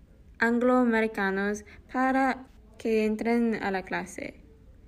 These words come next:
les dijo a los niños mexicoamericanos.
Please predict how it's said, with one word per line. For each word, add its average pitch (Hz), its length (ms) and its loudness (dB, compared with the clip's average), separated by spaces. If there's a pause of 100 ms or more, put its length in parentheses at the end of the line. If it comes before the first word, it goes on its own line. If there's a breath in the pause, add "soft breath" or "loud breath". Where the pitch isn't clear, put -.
(300 soft breath)
les 254 260 2
dijo 285 300 0
a 294 80 2
los 254 260 0
niños 226 400 0
mexicoamericanos. 196 1200 -6